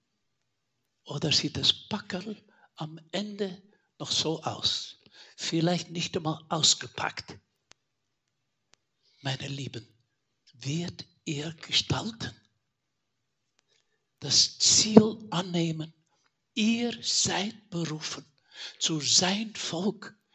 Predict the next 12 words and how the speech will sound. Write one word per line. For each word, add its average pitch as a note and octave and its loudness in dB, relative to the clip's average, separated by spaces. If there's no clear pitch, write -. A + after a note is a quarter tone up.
Und E3 -10
wenn F3+ -4
man F3 -16
das E3+ -2
Vaterunser F#3 -4
betet, - -8
dein A3+ 2
Reich F#3 0
komme, G#3 -8
dein A#3 4
Wille G#3 6
geschehe. F3+ 2